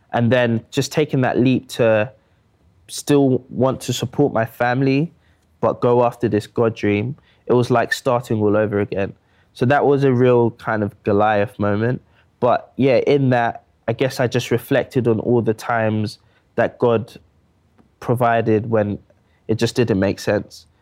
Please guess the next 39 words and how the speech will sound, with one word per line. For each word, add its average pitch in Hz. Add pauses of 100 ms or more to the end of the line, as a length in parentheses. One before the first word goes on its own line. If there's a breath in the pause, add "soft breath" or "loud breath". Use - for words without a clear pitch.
(140)
And 110
I 131
guess 147
similar 156
to 131
David 117 (240 soft breath)
reflecting 120
on 117
the 107
times 110
where 104
he's 120
destroyed 117
these 110
wild 107
animals 107 (400 loud breath)
when 104
he 113
shouldn't, 113
like, 101
he 120
shouldn't 110
have 101
been 98
strong 104
enough 101
to -
do 104
it. -
I 107
guess 110
for 107
me, 104
that's 104 (420 soft breath)
kind 127
of 110
holding 117
on 110
to 104